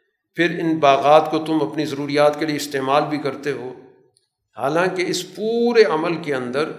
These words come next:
لوگوں کا جو طرز عمل ہے، اس کو پیدا کرنے کے اندر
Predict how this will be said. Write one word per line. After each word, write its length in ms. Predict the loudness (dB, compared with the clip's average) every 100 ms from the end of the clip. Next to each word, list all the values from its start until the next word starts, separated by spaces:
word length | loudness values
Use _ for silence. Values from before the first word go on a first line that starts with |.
| -16 -20 _ _ _ _
لوگوں 520 | -10 -4 2 6 6 4
کا 500 | 2 2 2 0 -8 -14 -14 -12
جو 80 |
طرز 380 | -6 -2 -2 0
عمل 380 | 0 0 0 -2
ہے، 220 | -4 -8 -10 -16 -20 _ _ _ _ _
اس 140 | -6 -4
کو 240 | -4 -2
پیدا 320 | 2 6 4
کرنے 400 | 4 2 2 0
کے 160 | -2 -4
اندر 380 | -4 -4 -6